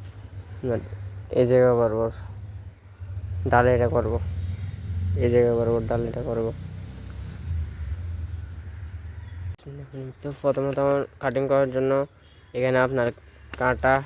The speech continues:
যেখান থেকে কাটিং করবেন এখান থেকে কাঁটা আর পাতাগুলো একদম সরাই দিবেন, এরকম করে সরাই দিবেন। আর এই জায়গা বরাবর, এই জায়গা বরাবর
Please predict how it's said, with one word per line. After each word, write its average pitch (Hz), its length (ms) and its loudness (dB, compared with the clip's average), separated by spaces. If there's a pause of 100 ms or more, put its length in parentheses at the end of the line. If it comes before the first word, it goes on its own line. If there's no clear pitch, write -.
(720)
যেখান 127 240 2 (160)
থেকে 135 180 2 (140)
কাটিং 131 240 -2
করবেন 131 240 2
এখান 131 180 -2 (100)
থেকে 127 140 2 (120)
কাঁটা 123 300 -2 (160)
আর 117 80 0 (160)
পাতাগুলো 120 460 0 (880)
একদম 127 220 0 (160)
সরাই 127 320 6
দিবেন, 131 240 4 (3500)
এরকম 131 220 -2
করে 127 140 -4 (180)
সরাই 131 220 -4
দিবেন। 139 160 0 (560)
আর 123 120 0 (500)
এই 127 80 -4
জায়গা 123 220 2
বরাবর, 120 280 -4 (2500)
এই 135 60 -2
জায়গা 131 200 2
বরাবর 131 200 0